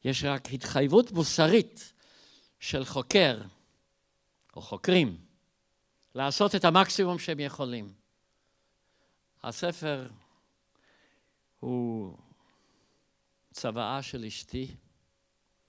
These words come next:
כי היא גרמה לזה שאני אכתוב אותו. מי רוצה עוד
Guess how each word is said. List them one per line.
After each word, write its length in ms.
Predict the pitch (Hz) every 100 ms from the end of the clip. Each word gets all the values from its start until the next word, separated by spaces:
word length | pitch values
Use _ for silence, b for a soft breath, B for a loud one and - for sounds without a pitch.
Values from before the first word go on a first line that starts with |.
| _ _ _ _ _
כי 480 | - 107 107 101 104 - _ _ _ _ _ _ _ _ _ _
היא 480 | 101 131 135 131 104 - _ _ _ _ _ - 113
גרמה 360 | 110 104 110 120
לזה 260 | 117 107
שאני 360 | - 101 98 92
אכתוב 340 | - 117 120
אותו. 300 | 123 - 120 107 - b b b b b b b -
מי 140 | 269
רוצה 600 | 254 220 - - 202 170
עוד 500 | 156 190 226 180 127